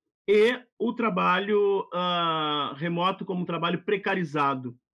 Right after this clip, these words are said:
em que o servidor sozinho tem que resolver todas as questões para viabilizar a sua atuação,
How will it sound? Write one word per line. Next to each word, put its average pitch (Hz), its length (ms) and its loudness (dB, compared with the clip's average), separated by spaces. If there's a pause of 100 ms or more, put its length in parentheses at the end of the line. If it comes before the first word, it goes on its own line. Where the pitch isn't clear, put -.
(160)
em 156 160 -2
que 170 140 -6
o 160 80 -2
servidor 151 500 -4
sozinho 160 600 -2
tem 175 180 -6
que - 80 -14
resolver 156 440 -4
todas 160 280 -6
as - 40 -20
questões 160 520 -4
para 156 200 -6
viabilizar 156 720 -2 (540)
a 143 100 -4
sua 151 400 -2 (720)
atuação, 156 720 -2